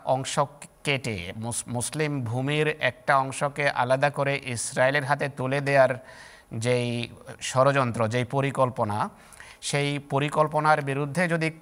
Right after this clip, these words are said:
এক কোনো জামাত কাজ করে থাকে, সেটি জামাতে আহমদিয়া। ইতিহাসের পাতায় সেটি লেখা আছে, অস্বীকার করার কোনো উপায় নেই।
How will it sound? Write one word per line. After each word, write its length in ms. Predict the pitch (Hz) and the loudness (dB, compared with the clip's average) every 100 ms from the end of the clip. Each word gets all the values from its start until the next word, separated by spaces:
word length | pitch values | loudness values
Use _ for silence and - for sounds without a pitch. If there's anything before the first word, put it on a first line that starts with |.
| - - | -20 2
এক 280 | 170 185 - _ _ _ _ | 4 4 -6 _ _ _ _
কোনো 260 | 185 208 233 | 0 4 8
জামাত 400 | 185 180 165 - | 8 6 0 0
কাজ 240 | 151 143 - | 2 2 2
করে 200 | 147 147 | -4 -2
থাকে, 260 | 147 143 | -2 -2
সেটি 220 | 139 135 | -4 -4
জামাতে 340 | 131 120 113 113 | 0 2 2 2
আহমদিয়া। 440 | 104 101 90 90 - _ _ _ _ _ _ _ _ _ _ - | 0 -4 -8 -12 -18 _ _ _ _ _ _ _ _ _ _ -6
ইতিহাসের 520 | 170 180 208 240 233 | -4 2 2 4 2
পাতায় 340 | 226 170 240 247 | 4 6 6 0
সেটি 200 | 240 233 | -2 2
লেখা 260 | 160 160 | 4 4
আছে, 160 | 127 131 | 0 2
অস্বীকার 420 | 123 - 196 196 | 0 0 2 2
করার 220 | 185 202 | 4 2
কোনো 200 | 185 202 | 2 2
উপায় 320 | 180 175 190 | 4 4 4
নেই। 200 | 147 98 | 2 -6